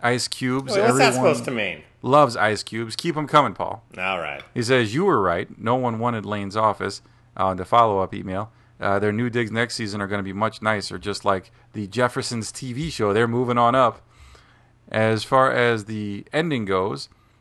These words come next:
Speaker 1: the old Don Draper is back. Extramarital affairs, here I come.
Speaker 2: Not true. Not
Speaker 1: Why?
Speaker 2: true, man. Come on.
Speaker 1: My wife is right when she says Don does not want to repeat the same mistakes he did with Betty. He made her give up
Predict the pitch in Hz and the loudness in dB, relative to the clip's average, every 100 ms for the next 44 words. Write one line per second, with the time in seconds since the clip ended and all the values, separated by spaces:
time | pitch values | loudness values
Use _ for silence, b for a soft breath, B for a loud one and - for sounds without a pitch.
0 | _ 110 123 139 131 139 127 147 156 156 | _ -2 0 0 2 0 2 0 0 -2
1 | 131 170 156 127 113 - 123 123 127 131 | 4 4 4 0 -6 -6 -2 0 2 0
2 | - 139 139 135 139 135 135 151 165 131 | -2 -2 -2 -2 2 2 2 2 2 0
3 | 131 - 117 135 - 165 139 123 - 127 | -8 -8 -4 -4 -2 -2 -2 -4 -6 0
4 | 110 120 135 147 123 120 - - 170 190 | 6 8 8 4 -2 -4 -10 -8 -6 0
5 | 120 117 113 113 131 165 165 - 139 127 | 2 2 2 4 4 4 -2 -6 -4 -4
6 | 107 104 139 165 127 123 113 107 - 139 | -6 -8 -4 -2 -2 -4 -8 -8 -8 -8
7 | - 113 98 123 131 139 135 120 113 117 | -6 -6 -2 0 2 2 -2 -6 -6 -6
8 | 113 120 120 110 101 101 131 131 117 123 | -6 -10 -10 -12 -12 -12 -12 -12 -10 -8
9 | 113 104 - 120 110 - 107 110 107 104 | -8 -10 -8 -8 -8 -12 -10 -4 -4 -4
10 | 101 90 - 147 95 98 b b b b | -12 -10 -2 -2 -2 -8 b b b b
11 | b _ - 170 180 160 123 123 113 101 | b _ -8 -4 -2 -2 -4 -6 -4 2
12 | 185 - | 2 0